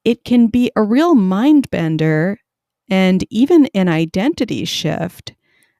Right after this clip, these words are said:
as we embark on the path of mind-body healing and start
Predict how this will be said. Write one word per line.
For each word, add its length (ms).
as 180
we 180
embark 680
on 100
the 80
path 680
of 160
mind-body 760
healing 800
and 140
start 460